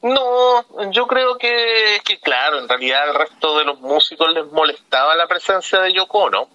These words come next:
porque, mm, pero Lennon está absolutamente enamorado de Yoko Ono. Entonces,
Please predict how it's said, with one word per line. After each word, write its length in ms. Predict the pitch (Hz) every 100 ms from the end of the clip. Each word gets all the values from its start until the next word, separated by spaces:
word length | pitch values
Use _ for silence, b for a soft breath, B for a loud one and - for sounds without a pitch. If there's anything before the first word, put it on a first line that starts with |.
| _
porque, 540 | - 127 - 127 123 113
mm, 640 | 107 101 95 85 60 -
pero 220 | 135 117
Lennon 540 | 101 110 117 131 143 143
está 680 | - - 135 143 147 110
absolutamente 1400 | 127 - - 117 135 143 147 165 170 _ 185 180 185 139 -
enamorado 1040 | 135 135 127 123 107 139 180 240 277 254 -
de 120 | 185 185
Yoko 300 | 190 190 160
Ono. 220 | 101 - _ _ -
Entonces, 680 | 147 - 190 190 - 190